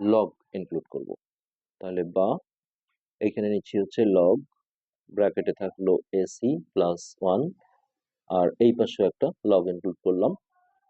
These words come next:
তাহলে log বি স্কয়ার। এখানে আমরা লিখব,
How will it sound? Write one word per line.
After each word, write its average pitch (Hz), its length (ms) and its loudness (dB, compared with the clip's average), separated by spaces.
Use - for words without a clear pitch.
তাহলে 92 200 -4
log 98 340 2
বি 104 100 2
স্কয়ার। - 340 -6
এখানে 98 240 0
আমরা 95 180 2
লিখব, 95 380 2